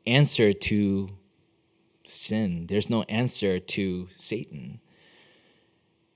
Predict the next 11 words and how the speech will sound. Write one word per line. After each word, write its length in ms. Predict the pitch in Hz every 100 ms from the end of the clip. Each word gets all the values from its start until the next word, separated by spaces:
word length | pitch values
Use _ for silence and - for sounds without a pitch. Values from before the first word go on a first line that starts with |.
| _ -
And 120 | 107
this 160 | 123 -
separation 580 | 135 135 135 135 127 117
is 140 | 107
due 180 | 107 131
to 340 | - 113 107
that 260 | 98 101 -
sin. 480 | - 107 131 87 104 -
Sin 280 | - 135 143
is 160 | 131 110
what 400 | 110 110 -